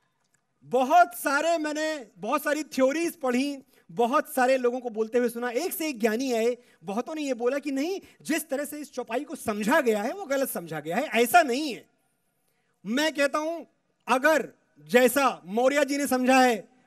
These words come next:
मैं कहता हूं वही सही है, आपने एकदम सही समझ लिया है मौर्य जी। लेकिन एक तर्क मेरा है,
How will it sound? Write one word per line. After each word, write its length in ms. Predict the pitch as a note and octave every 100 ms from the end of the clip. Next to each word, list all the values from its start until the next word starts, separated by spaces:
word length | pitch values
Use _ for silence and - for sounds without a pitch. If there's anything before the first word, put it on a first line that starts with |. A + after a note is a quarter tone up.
| _
मैं 120 | A3 C4
कहता 220 | C#4+ D#4+
हूं 100 | D#4
वही 200 | D4+ D#4+
सही 220 | C#4 A#3+
है, 180 | E3+ - _ _ _ -
आपने 280 | C4+ D4+ D4+
एकदम 220 | C#4 D#4+
सही 200 | C#4+ D#4
समझ 240 | D4+ C4+
लिया 160 | A#3 G#3+
है 60 | G3
मौर्य 260 | F3 D#3
जी। 140 | B2 - _ _ _ _ _ _ G3
लेकिन 280 | C#4+ F#4
एक 120 | F4 F4
तर्क 300 | E4+ E4+ D4+
मेरा 280 | D4+ D4+
है, 200 | A3+ C3